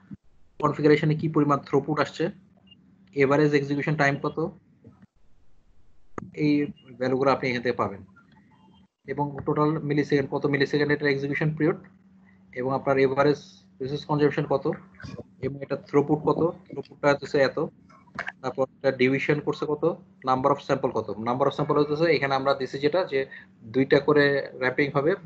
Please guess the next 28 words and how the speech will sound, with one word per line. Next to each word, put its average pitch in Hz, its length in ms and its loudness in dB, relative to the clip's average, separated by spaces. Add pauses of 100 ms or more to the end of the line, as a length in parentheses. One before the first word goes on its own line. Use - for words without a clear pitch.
(140)
বি-, 139 220 6
দশ 127 160 8
জন 123 180 4
লোক 113 80 2 (280)
কাজ - 180 0
শুরু 107 180 0
করবে, 98 180 -4 (400)
এই 135 80 4 (100)
হিসাবে 139 220 2 (100)
বিশ 123 180 2
জন 117 180 2
আসছে - 200 -8
আর 98 100 -12
কি। 98 80 -14 (880)
তো 160 60 6 (160)
এইটা 160 240 6 (220)
মোটামুটি 156 480 0 (500)
একটা - 240 -6 (260)
খুব - 120 -10 (100)
ভালো 139 240 2
tools, 147 200 0 (340)
এবং 131 140 -6 (140)
আপনার 143 220 0 (140)
এই 139 140 4
জিনিসটা 151 300 2 (240)
সবসময় 160 400 4 (180)
লাগে, 139 220 6 (1200)
মানে 131 160 2